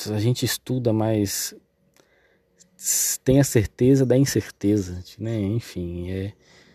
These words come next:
então eu fiz psicologia, mas sabendo da possibilidade que eu nunca serei um psicólogo na vida.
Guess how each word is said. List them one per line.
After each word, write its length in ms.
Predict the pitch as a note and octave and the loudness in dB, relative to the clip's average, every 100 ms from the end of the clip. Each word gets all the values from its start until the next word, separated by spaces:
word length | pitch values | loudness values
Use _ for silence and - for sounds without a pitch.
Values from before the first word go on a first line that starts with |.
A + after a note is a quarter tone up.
| _ _ _ | _ _ _
então 140 | - | -4
eu 40 | G2 | -2
fiz 240 | - A#2 | 0 0
psicologia, 680 | - - A#2 G#2+ G2+ A2 A#2+ | 0 -2 2 4 4 2 0
mas 160 | A#2+ - | 0 0
sabendo 300 | A2 A2+ A#2 | 2 2 2
da 80 | |
possibilidade 500 | A#2 A#2+ A2 A2 A2+ | 0 -2 -2 0 0
que 80 | - | -2
eu 40 | A2+ | -2
nunca 200 | A#2 A#2+ | -2 -2
serei 260 | - A2 | 0 2
um 60 | A2 | 0
psicólogo 500 | - - A2 G#2 G#2+ | -4 -6 -2 0 -2
na 160 | A2 F2+ | -2 -4
vida. 440 | - A#2+ C3+ | -2 -2 -2